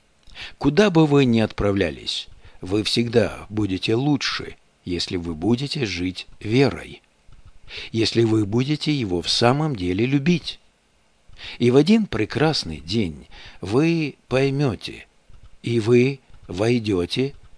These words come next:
в Его присутствие, и останетесь с Ним там навеки.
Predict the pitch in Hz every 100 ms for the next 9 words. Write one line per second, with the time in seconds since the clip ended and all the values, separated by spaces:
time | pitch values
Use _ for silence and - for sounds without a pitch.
0 | - - 107 123 135 - 151 - 202 -
1 | - - - - _ _ _ - - -
2 | _ 131 131 120 - _ _ - - 107
3 | - - 151 92 - 85 - 107 107 90
4 | - _ _ _ - 98 90 85 - -
5 | - - - - 151 110 92 - - -